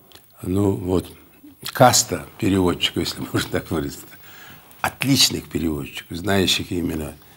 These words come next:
и историю, языки, и культуру того, с-, с-, откуда они, значит, что переводят. Сейчас все это идет, а, так, кто как, когда успеет, возьм-, нет вот этой вот системы, понимаете?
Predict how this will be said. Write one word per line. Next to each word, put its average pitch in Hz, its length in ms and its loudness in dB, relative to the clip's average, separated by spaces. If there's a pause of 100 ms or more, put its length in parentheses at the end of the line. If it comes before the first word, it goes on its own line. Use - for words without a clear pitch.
и 98 180 2
историю, 110 520 4
языки, 92 520 2
и - 20 -4
культуру 110 540 -2
того, 95 340 -2
с-, - 160 -6
с-, 92 300 -6 (320)
откуда 90 380 -6
они, 87 160 -4
значит, 78 360 -6
что - 200 -2
переводят. 76 500 -10 (680)
Сейчас - 300 6
все 113 200 4
это 107 260 4
идет, 95 380 4 (1300)
а, 82 540 0 (600)
так, 80 320 0 (300)
кто 104 280 4
как, 90 300 4
когда 95 480 0 (280)
успеет, 90 580 0
возьм-, 85 260 -4
нет 107 240 6 (540)
вот - 140 -6
этой 87 240 -2
вот 78 200 -6 (320)
системы, - 640 -6
понимаете? 85 680 -4